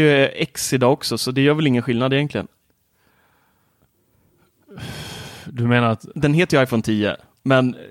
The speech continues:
Speaker 1: majoriteten säger ju, eller majoriteten, eh, S hatar när jag säger iPhone X. Men, eh, den heter ju tio, men folk säger X ändå, så att det, det blir väl ingen egentlig skillnad från dagens modell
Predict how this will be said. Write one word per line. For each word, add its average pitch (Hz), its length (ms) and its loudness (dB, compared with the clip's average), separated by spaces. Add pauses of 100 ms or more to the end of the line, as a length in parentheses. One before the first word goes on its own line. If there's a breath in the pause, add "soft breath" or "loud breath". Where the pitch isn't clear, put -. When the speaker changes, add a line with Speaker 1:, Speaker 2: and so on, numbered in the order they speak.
(140)
Speaker 1:
majoriteten 135 580 2
säger 127 280 2
ju, 113 160 4
eller 113 140 0
majoriteten, 107 680 0 (240)
eh, - 60 -16 (160)
S - 160 -2
hatar 127 380 0
när 104 100 2
jag 92 80 0
säger 95 160 -2
iPhone 85 240 -8
X. - 200 -18 (340 soft breath)
Men, 135 300 -4
eh, 120 120 -4
den 127 240 -6
heter 147 360 0
ju 107 320 4 (380)
tio, 113 260 2
men 113 140 2
folk 117 200 0
säger 117 240 0
X - 220 -4
ändå, 113 240 2
så - 100 -2
att - 80 -6
det, 139 160 -2
det 127 140 0
blir 131 160 0
väl 147 120 -2
ingen 123 220 0
egentlig 131 440 -2
skillnad 107 400 0
från 110 440 -2
dagens 127 460 2
modell 104 420 0